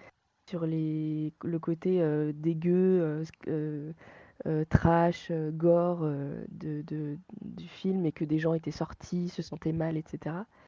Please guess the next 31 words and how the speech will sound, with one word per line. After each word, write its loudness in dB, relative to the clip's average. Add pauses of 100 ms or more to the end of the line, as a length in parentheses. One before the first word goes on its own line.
(560)
Euh, 4
donc, -4
bon, -4
ça, -4
euh, -4
c'est, -8
c'est -14
une, -6 (140)
une -4
façon -2
de -2
promouvoir 0
le 0
film -4
comme, -2
euh, -6
comme -4
une 2
autre, 2
mais, 2 (500)
euh, 0
je, 0
je -12
crois 0
qu'il -2
y 4
a 4
un, 2
il -4
y 0
a 0